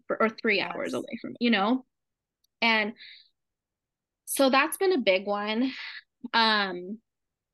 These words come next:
Speaker 1: and then strategically having to say no to in-person clients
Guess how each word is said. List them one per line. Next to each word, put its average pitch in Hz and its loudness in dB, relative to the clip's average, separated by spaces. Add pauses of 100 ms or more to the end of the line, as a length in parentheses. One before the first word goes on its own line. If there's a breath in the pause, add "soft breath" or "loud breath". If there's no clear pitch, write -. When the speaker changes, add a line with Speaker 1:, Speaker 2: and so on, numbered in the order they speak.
(800)
Speaker 1:
and 240 4
then 240 4 (300)
strategically 247 0
having 214 -2
to 214 -6
say 208 -4
no 208 -2 (160)
to 196 -4 (540)
in-person 202 -2 (420)
clients 190 -4